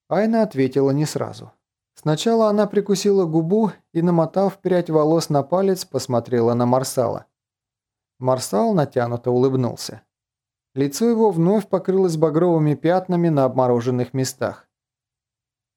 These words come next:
«Наверное, стоит попробовать», ответила на вопрос Харпа девушка. Харпу такой ответ почему-то совершенно не понравился. «Если хотите, можете ещё поболтать,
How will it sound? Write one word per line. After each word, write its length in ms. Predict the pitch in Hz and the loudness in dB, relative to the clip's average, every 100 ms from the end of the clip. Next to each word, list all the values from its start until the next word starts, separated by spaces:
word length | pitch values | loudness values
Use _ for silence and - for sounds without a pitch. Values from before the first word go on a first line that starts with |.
| _ _ _ - | _ _ _ -14
«Наверное, 760 | 123 120 156 196 202 196 185 | -10 -4 -4 -2 -2 0 -2
стоит 460 | 165 - 139 180 175 | -4 -6 -8 -8 -4
попробовать», 800 | 135 - 131 165 127 107 - _ _ _ _ _ _ | -6 -4 -4 -2 -2 -4 -16 _ _ _ _ _ _
ответила 600 | 131 131 127 147 202 196 | -8 -4 -2 0 0 2
на 140 | 175 135 | 2 2
вопрос 420 | 123 - 139 156 | 2 0 -2 -2
Харпа 400 | - 110 - 120 | -4 -8 -6 -8
девушка. 560 | 127 123 101 - - - _ _ _ _ _ _ _ _ _ _ _ _ | -2 -4 -4 -16 -20 -20 _ _ _ _ _ _ _ _ _ _ _ _
Харпу 460 | - 131 135 214 | 0 0 0 -2
такой 320 | 208 202 214 | -2 0 0
ответ 380 | 208 208 220 214 | -2 0 -2 0
почему-то 680 | 190 180 147 139 135 147 143 - | -6 -4 -2 -2 0 0 0 -4
совершенно 760 | - 170 190 - 127 117 120 | -6 -4 -4 -4 -4 -4 -2
не 160 | 123 127 | -2 0
понравился. 760 | 139 143 117 101 - - - _ _ _ _ _ _ _ _ _ _ _ | 0 2 0 -2 -8 -14 -16 _ _ _ _ _ _ _ _ _ _ _
«Если 380 | 127 117 - 127 | -4 -4 -4 -2
хотите, 420 | 135 131 196 135 | -2 -2 -4 -4
можете 480 | 123 123 120 120 123 | -4 -4 -4 -4 -4
ещё 260 | 123 156 | -2 -2
поболтать, 640 | 113 113 113 117 117 110 | -2 -4 -4 -2 -4 -6